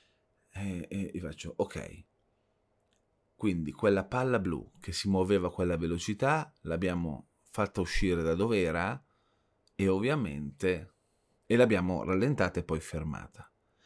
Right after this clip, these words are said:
E da cinque è andata a due. Adesso fai una cosa, facciamo un gioco. Rimuovila ancora con la stessa velocità,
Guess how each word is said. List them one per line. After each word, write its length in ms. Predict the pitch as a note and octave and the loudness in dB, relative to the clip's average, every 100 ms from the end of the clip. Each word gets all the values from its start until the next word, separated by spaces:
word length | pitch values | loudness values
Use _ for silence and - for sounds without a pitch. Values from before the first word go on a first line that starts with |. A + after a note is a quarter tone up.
| _ | _
E 120 | - | -4
da 120 | G2 C#3 | -2 0
cinque 720 | - - C2 - E2 F2 - - | -2 -6 -8 -4 -2 -2 -8 -14
è 80 | - | -10
andata 360 | E2+ D2 D#2 C2 | -8 -10 -10 -14
a 20 | |
due. 280 | G1+ - - _ _ _ _ _ _ _ _ _ - - - | -16 -20 -20 _ _ _ _ _ _ _ _ _ -20 -20 -18
Adesso 420 | - D3+ A#2 - F#2 | -6 2 2 2 -4
fai 160 | C3+ | 0
una 180 | D#3+ D3 | 0 0
cosa, 280 | - C2 D2 | -4 -10 -10
facciamo 320 | F#2+ C#3 D#3 | -8 -4 -4
un 80 | G2+ | -4
gioco. 400 | - - - - _ _ _ _ _ _ _ _ _ | -8 -14 -20 -20 _ _ _ _ _ _ _ _ _
Rimuovila 680 | - A#2+ B2+ C#3+ F#3+ E3+ B2+ | -6 0 2 4 2 4 2
ancora 520 | A2 - F2 D2 C#2+ | 0 -4 -6 -6 -6
con 220 | - A2+ | -2 2
la 120 | G2 | 2
stessa 500 | F#2+ - E3+ - - G2+ | 0 -2 -2 -2 -4 -2
velocità, 720 | F2 E2 - - E2 G2 | -2 -4 -8 -10 -10 -10